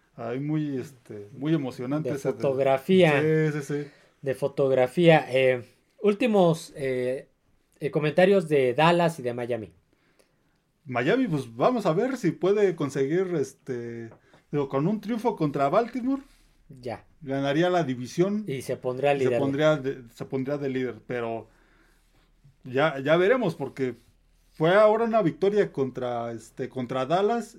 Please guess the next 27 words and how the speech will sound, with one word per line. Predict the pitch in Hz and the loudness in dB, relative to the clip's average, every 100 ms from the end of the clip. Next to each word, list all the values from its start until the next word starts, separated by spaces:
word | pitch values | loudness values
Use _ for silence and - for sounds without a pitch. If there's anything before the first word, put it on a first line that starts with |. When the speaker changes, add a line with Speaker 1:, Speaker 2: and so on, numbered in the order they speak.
| _ | _
Speaker 1:
y | 131 123 123 123 123 123 120 117 117 117 107 113 | -12 -12 -12 -12 -10 -10 -10 -10 -10 -10 -12 -8
yo | 117 151 | -2 4
veo | 202 | 6
mejor | 202 175 185 | 4 2 4
a | 151 127 | 4 2
Baltimore. | 123 135 127 101 - _ | 0 -4 -6 -12 -18 _
Speaker 2:
Ah, | - 135 | -12 -8
bueno, | 135 | -4
Speaker 1:
Baltimore. | 160 196 214 196 | 2 6 8 6
Speaker 2:
sí, | 165 | 4
Baltimore | 156 190 220 185 165 180 | 0 2 2 4 4 4
es | 185 | 4
de | 165 | 2
temer. | 151 135 123 - - | 2 -2 -4 -8 -6
Speaker 1:
Lo | 135 135 | -2 2
veo | 175 196 | 4 4
mejor | 185 143 175 | 2 0 0
equipo | 170 180 170 - | 0 -2 -4 -4
que, | 135 139 | -4 -4
lo | 139 131 | -6 -4
veo | 165 | -2
mejor | 185 165 185 | -2 0 -2
equipo | 175 170 170 | -2 -6 -6
que | 143 | -4
Dallas | 135 170 208 240 - 185 | 0 2 0 -2 -14 -12
y, | 127 | -8
este... | 117 - _ - 123 120 110 | -8 -12 _ -6 -6 -6 -10